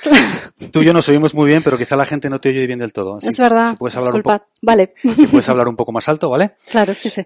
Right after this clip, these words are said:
Speaker 2: Eh, otra pregunta. Eh, Kenneth T.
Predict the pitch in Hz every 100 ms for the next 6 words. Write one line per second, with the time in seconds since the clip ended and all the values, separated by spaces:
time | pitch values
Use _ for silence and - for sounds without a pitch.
0 | _ 123 117 113 110 110 110 107 107 -
1 | 165 131 107 101 92 101 _ _ _ _
2 | - 117 - _ _ _ - 131 147 202
3 | - _ _ 143 95